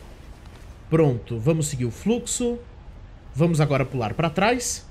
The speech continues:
Show de bola, vamos fazer o nosso time com a armadilha de fogo ali. Perfeito, já pega na barra paralela. Ah, eu acho que eu vou me alinhar um pouquinho aqui pro canto.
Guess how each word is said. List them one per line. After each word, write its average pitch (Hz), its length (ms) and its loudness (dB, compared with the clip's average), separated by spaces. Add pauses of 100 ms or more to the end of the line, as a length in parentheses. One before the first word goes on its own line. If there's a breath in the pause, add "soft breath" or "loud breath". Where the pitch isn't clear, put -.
(520)
Show 117 280 -4
de 107 100 -10
bola, 180 400 2
vamos 147 240 2
fazer 131 220 0
o 131 40 -2
nosso 123 280 -2
time 123 320 -2
com 123 100 -4
a 117 40 0
armadilha 117 360 -2
de 110 100 -6
fogo 107 280 -4
ali. 160 360 0 (680)
Perfeito, 190 880 0
já 160 200 2 (380)
pega 196 220 4
na 175 80 2
barra 156 240 2
paralela. 151 640 2 (720)
Ah, 131 260 2
eu 147 160 6
acho 165 160 0
que - 60 -4
eu 147 40 4
vou 147 140 2
me 147 100 4
alinhar 127 300 0
um 120 60 -2
pouquinho 117 340 -4
aqui - 140 -6
pro - 260 -10
canto. 165 440 -2